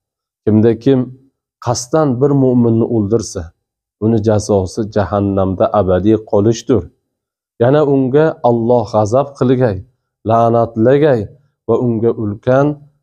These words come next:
azobni tayyorlab qo'ygay", deb Alloh taolo Niso surasini to'qson uchinchi oyatda shunday marhamat etadi. Hadislarda ham bu borada ko'plab xabarlar kelgan.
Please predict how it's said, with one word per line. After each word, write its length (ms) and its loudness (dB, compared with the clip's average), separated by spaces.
azobni 500 0
tayyorlab 580 -2
qo'ygay", 480 2
deb 140 0
Alloh 240 -2
taolo 340 0
Niso 160 -8
surasini 680 -2
to'qson 500 -2
uchinchi 340 -4
oyatda 360 2
shunday 300 -2
marhamat 540 -2
etadi. 340 -8
Hadislarda 580 0
ham 220 0
bu 140 2
borada 320 2
ko'plab 560 -2
xabarlar 520 0
kelgan. 300 -4